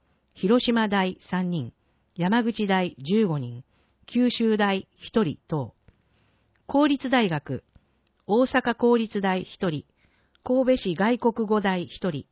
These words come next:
山口県立大三人、山口東京理科大学三人等。私立大学、同志社大三人、立命館大三人等。名護分校は、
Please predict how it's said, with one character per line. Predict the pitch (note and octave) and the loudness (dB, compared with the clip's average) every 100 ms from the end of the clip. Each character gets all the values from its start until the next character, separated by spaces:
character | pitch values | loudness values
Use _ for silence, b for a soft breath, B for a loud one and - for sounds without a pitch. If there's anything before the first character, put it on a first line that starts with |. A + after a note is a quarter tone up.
| _ _ _ _ | _ _ _ _
山 | F#3 G3+ C4 | -2 0 0
口 | C4 - | -2 -4
県 | - A#3 | -2 0
立 | A3 G#3+ F#3+ | -2 -4 -2
大 | G3 | -2
三 | F#3+ G3 F#3+ | -2 -2 -2
人、 | F#3+ D#3 - _ _ _ | -4 -6 -8 _ _ _
山 | F#3+ G#3+ C4+ | 0 2 2
口 | A3+ - | 0 -2
東 | G#3+ A3+ | 2 2
京 | A3 A3 | 2 0
理 | G#3+ | 0
科 | G3+ | -2
大 | G3+ G3+ | -2 -2
学 | E3 D3 | -2 -6
三 | - F3+ F#3 | -4 -4 -2
人 | F3+ F3 | -4 -4
等。 | E3 D3 A2+ _ _ _ _ _ _ _ _ _ _ _ _ _ | -2 -4 -4 _ _ _ _ _ _ _ _ _ _ _ _ _
私 | - A#3 | -6 -2
立 | B3+ C4+ | -2 0
大 | C4 A#3+ | 2 2
学、 | F3 - C3 _ _ _ _ _ - | 0 -4 -10 _ _ _ _ _ -6
同 | D3+ A#3+ | 4 4
志 | C#4+ A#3 | 4 0
社 | - A#3+ | 0 0
大 | G#3+ G3+ G3 - | 2 0 -2 -4
三 | G3 F#3+ | -2 -2
人、 | F3+ C3+ - _ - | -2 -6 -10 _ -6
立 | E3+ - B3 | -4 0 2
命 | B3+ | 2
館 | A#3+ A3 G3+ | 2 0 0
大 | F3+ E3 - - | -4 -6 -12 -6
三 | F#3 F#3 F3+ | -4 -2 -2
人 | F3 - _ | -4 -6 _
等。 | F3 D3+ G#2 _ _ _ _ _ _ _ _ _ _ _ _ _ _ _ _ _ _ _ _ _ _ _ _ - | -4 -4 -6 _ _ _ _ _ _ _ _ _ _ _ _ _ _ _ _ _ _ _ _ _ _ _ _ -4
名 | G#3+ | 0
護 | A3+ B3+ | 2 2
分 | C#4 | 2
校 | A#3+ F3+ D#3 | 0 0 0
は、 | C#3 | -2